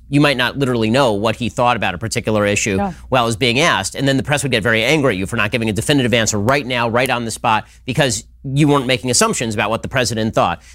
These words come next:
Speaker 1: And I've talked to Dana Perino on the program, and Dana obviously was press secretary for George W. Bush,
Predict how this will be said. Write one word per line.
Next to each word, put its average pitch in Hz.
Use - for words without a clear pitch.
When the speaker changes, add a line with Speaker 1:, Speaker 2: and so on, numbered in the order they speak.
Speaker 1:
And 127
I've 127
talked 151
to 135
Dana 131
Perino 131
on 98
the 95
program, 87
and 90
Dana 104
obviously 98
was 95
press 123
secretary 104
for 101
George 104
W. 117
Bush, 175